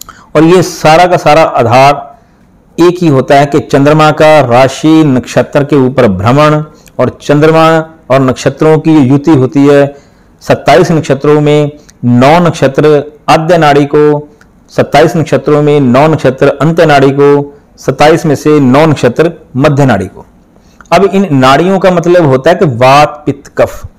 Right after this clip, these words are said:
अक्सर आप देखें कि जो, अ, आयुर्वेदिक आचार्य होते हैं, वो आपकी नवस देख के आपको ये बताते हैं कि आपकी वात खराब है या आपका पित्त है या आपकी कफ है। एक खराब होने से ही इंसान का शरीर डगमगा जाता है,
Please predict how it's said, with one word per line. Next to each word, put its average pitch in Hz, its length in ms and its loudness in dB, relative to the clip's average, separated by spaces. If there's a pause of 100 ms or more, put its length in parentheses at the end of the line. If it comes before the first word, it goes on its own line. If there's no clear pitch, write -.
(360)
अक्सर 175 260 -2
आप 208 160 4
देखें 160 500 -2 (520)
कि 196 120 2
जो, 185 460 2 (680)
अ, 131 180 0
आयुर्वेदिक 180 460 2
आचार्य 160 280 2
होते 143 300 0
हैं, 147 200 -2
वो 143 180 -2
आपकी 165 220 0
नवस 156 320 2
देख 156 260 0
के 160 60 0
आपको 143 220 0
ये 160 60 2
बताते 135 380 0
हैं 135 260 -2
कि 139 200 -4
आपकी 131 340 -2
वात 123 380 0
खराब 123 320 2
है 127 260 2
या 127 100 2
आपका - 220 -2
पित्त 143 300 -6
है 120 540 0
या 120 120 0
आपकी 117 180 -2
कफ 139 320 -4
है। 90 160 -14 (840)
एक 214 300 0
खराब 160 300 2
होने 165 300 0
से 160 200 -2
ही 160 180 2
इंसान 143 400 0
का 151 160 2
शरीर 139 360 0
डगमगा 135 420 2
जाता 127 340 2
है, 139 320 0